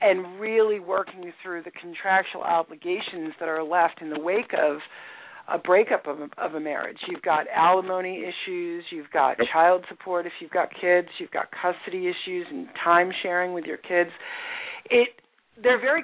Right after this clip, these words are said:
Speaker 1: complicated matters of the heart, and that is where drama can really overtake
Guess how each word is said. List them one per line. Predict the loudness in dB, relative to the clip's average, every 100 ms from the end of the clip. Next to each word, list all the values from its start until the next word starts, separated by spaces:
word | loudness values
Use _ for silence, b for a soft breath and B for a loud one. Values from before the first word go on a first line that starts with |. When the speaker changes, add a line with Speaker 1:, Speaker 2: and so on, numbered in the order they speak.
| -2
Speaker 1:
complicated | -2 -2 -4 -12 -12 -8
matters | -6 -6 -12
of | -14
the | -10
heart, | -2 -2 -2 -6
and | -6 2
that | 4 4
is | 2
where | -2 -4
drama | -2 2 6 6 4 -2 -6 B B B -12
can | -8 -8
really | -2 0 0 -2
overtake | -2 -2 0 -6 -8 -6 0 0 0